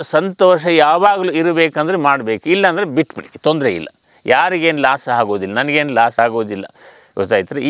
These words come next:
ಇದು ಸುಲಭ. ಇದ್ರ,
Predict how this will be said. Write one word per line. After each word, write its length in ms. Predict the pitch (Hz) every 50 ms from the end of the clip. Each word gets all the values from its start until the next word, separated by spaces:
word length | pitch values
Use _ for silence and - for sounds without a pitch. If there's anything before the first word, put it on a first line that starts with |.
| 175 208
ಇದು 300 | 202 220 101 104 107 - _ _ _ _ _ _ - - _ _ - -
ಸುಲಭ. 280 | - 190 220 240 196 175 - - - - - 175 160 127 113 - - _ _ _ _ _ _ _ _ _ _ _ _ _ _ -
ಇದ್ರ, 220 | 151 180 175 190